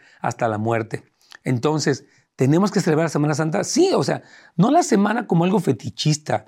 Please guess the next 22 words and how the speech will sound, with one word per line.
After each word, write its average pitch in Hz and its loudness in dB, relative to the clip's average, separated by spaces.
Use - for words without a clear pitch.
de 127 0
que 143 0
hay 180 2
tal 170 0
día, 165 2
sino 131 0
el, 143 2
el 139 4
evento 156 2
de 131 2
la 123 2
muerte, 131 -2
de 123 0
la 120 0
obra 151 2
de 120 0
redención. 120 0
Nunca 175 4
hay 143 2
que 143 0
olvidar 117 4
eso. 123 -2